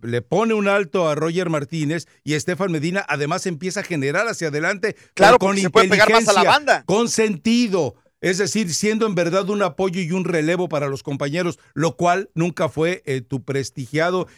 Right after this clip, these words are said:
Speaker 1: y nunca bien ponderado, eh, declive y decrépito ya-, Layún.
Speaker 2: De acuerdo. No, o-, otra vez. Yo lo
Speaker 1: ¿Y
Speaker 2: único
Speaker 1: sabes
Speaker 2: que
Speaker 1: qué
Speaker 2: le
Speaker 1: quiere
Speaker 2: dije en
Speaker 1: decir
Speaker 2: aquel
Speaker 1: decrépito, va?
Speaker 2: Sí, sí, sí, sí. Pero más que allá,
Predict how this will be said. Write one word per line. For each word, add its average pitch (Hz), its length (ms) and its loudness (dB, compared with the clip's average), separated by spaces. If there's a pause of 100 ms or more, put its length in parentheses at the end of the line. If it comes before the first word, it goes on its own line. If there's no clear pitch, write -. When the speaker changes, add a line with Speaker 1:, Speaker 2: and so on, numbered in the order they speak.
Speaker 1:
y 147 140 -2
nunca 165 260 -2
bien 165 220 -2
ponderado, 156 720 -2 (480)
eh, 127 200 -2
declive 156 680 -4
y 127 160 -4
decrépito 151 600 -6
ya-, 123 260 -4
Layún. 143 480 -4 (920)
Speaker 2:
De - 140 -10
acuerdo. - 580 0 (480)
No, 175 180 6
o-, 156 220 2
otra 160 340 4
vez. 117 240 -6
Yo 127 140 0
lo 175 60 4
Speaker 1:
¿Y - 20 4
Speaker 2:
único 214 140 2
Speaker 1:
sabes 214 140 2
Speaker 2:
que 214 60 0
Speaker 1:
qué 233 60 2
Speaker 2:
le - 40 0
Speaker 1:
quiere 220 180 4
Speaker 2:
dije 156 100 0
en 226 60 2
Speaker 1:
decir 202 100 2
Speaker 2:
aquel - 80 -2
Speaker 1:
decrépito, 160 420 -2
va? 170 260 -2
Speaker 2:
Sí, 175 400 -2
sí, 143 160 -8
sí, 131 160 -10
sí. 131 140 -8
Pero 165 180 4
más 202 140 4
que 190 120 2
allá, 165 200 4